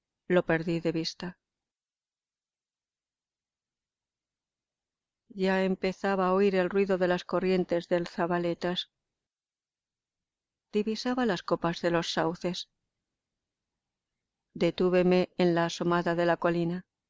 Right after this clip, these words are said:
Dos años antes, en una tarde como aquella, que entonces armonizaba con mi felicidad y ahora era indiferente a mi dolor,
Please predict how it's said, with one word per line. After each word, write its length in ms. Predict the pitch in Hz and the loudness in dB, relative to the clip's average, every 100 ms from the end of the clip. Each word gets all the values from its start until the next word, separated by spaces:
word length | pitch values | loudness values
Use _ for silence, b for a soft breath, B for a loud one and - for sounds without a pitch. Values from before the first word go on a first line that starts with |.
| _ _ _ _ _ _ _ _ _ _ _ _ _ _ _ _ _ _ _ _ - | _ _ _ _ _ _ _ _ _ _ _ _ _ _ _ _ _ _ _ _ -2
Dos 320 | 190 185 - | 0 0 0
años 380 | 190 190 190 202 | 0 0 0 -4
antes, 420 | 190 190 190 - _ _ _ _ _ | -4 -6 -8 -12 _ _ _ _ _
en 160 | - 202 | 2 4
una 200 | 226 226 | 4 2
tarde 300 | 226 214 208 | -2 -2 -2
como 220 | - 190 | 2 2
aquella, 420 | 185 208 196 190 - _ _ _ _ _ - | 2 -2 -4 -6 -10 _ _ _ _ _ -8
que 140 | 190 | -4
entonces 580 | 180 - 208 226 196 - | -4 -4 -6 -4 -6 -4
armonizaba 720 | 180 175 175 170 208 208 175 | -2 0 0 -2 -6 -6 -6
con 260 | - 170 | -4 0
mi 120 | 170 165 | 0 -2
felicidad 680 | 160 165 165 175 180 180 - _ _ _ _ _ _ | -4 -4 -4 -4 -2 -2 -6 _ _ _ _ _ _
y 180 | 185 175 | -2 -2
ahora 420 | 165 208 190 175 | 0 0 -2 -2
era 200 | 202 180 | -2 0
indiferente 840 | 170 165 165 - 180 196 175 170 | 0 0 -2 -2 2 2 0 0
a 20 | 165 | 0
mi 140 | 170 | 2
dolor, 400 | 180 180 175 | 2 2 2